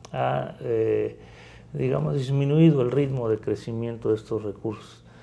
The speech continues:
pero, eh, creo que la política, eh,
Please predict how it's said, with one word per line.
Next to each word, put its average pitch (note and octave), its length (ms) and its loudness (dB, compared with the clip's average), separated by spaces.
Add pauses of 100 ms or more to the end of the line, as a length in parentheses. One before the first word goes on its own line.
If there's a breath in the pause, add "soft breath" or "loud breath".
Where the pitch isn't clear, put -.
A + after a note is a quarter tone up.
(320 loud breath)
pero, A#2+ 500 4
eh, A2+ 600 0
creo E3+ 320 4
que E3+ 120 4
la C3 200 2
política, C3+ 840 -2 (100)
eh, A2+ 1000 -4